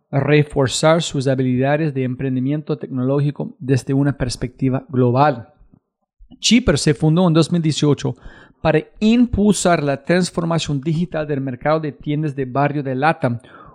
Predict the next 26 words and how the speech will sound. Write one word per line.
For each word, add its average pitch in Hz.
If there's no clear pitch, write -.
Con 147
Chipper, 208
los 151
propietarios 156
pueden 160
reponer 151
el 151
inventario 139
de 139
su -
tienda 143
a 120
través 131
de 135
una 135
experiencia 143
digital 131
completa. 135
Al 143
aprovechar 151
el 143
aprendizaje 139
automático 147
y 139
la 131
automatización, 139